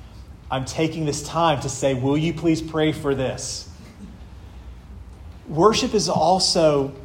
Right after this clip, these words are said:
a significant part of church life and a Sunday morning experience.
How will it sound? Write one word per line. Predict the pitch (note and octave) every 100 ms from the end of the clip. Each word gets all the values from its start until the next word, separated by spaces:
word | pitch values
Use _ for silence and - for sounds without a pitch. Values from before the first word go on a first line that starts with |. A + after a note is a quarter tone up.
| - - - - - -
a | C3+
significant | - - D3 C3 C3 D3+ F3+ E3+ E3+ E3+
part | - C#3+ C#3
of | B2+
church | - C#3+ C#3 -
life | A#2 G#2 G#2 -
and | C#3+
a | C3
Sunday | - D3 D#3 D3+
morning | C#3 C3+ C3+
experience. | C3+ - - D#3 D#3 A#2 - - -